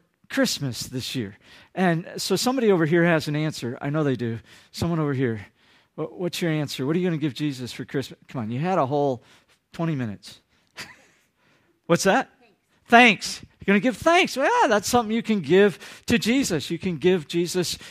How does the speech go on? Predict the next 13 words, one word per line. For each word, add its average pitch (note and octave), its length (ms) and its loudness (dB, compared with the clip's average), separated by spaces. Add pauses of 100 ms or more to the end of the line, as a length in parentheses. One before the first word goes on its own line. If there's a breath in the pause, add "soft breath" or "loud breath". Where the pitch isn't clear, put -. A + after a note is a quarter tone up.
(120)
your F3 160 2
thanks. A3 440 0
Okay, D#3+ 180 -2
what D#3 140 2
about D3 180 2
over C#3+ 160 0
here? C3 420 2 (1800 soft breath)
Time? G3 500 2
Is C#3+ 140 -6
that E3 80 2
what E3 100 0
you E3 80 0
said? G3 180 -6